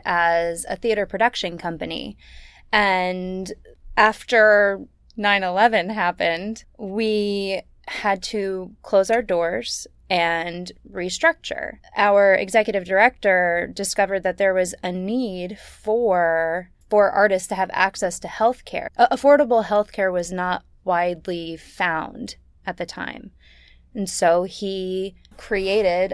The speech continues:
a, an affordable healthcare program for artists, specifically for artists. From there, he started to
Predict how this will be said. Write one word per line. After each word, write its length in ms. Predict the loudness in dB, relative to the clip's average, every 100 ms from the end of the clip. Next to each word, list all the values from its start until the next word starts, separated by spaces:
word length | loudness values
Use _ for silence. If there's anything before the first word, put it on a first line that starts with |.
| -2
a, 500 | 0 2 4 2 0 -6
an 100 | -8
affordable 460 | -4 -2 0 -2 -2
healthcare 400 | -4 -4 -6 -4
program 520 | -4 -2 -4 -6 -10
for 680 | -18 -10 -2 0 0 0 -2
artists, 560 | -2 -2 -2 -8 -12 -10
specifically 640 | -6 -2 0 -2 -6 -8
for 280 | -6 -4 -2
artists. 800 | -2 -2 -2 -10 -12 -16 -14 -16 -16 _
From 340 | 0 0 2
there, 460 | 4 6 4 4 -2 -12 _ _ _
he 480 | -4 -2 0 -2 -2
started 640 | -4 2 4 6 4 -2
to 840 | -8 -8 -8 -6 -6 -4 -4 -6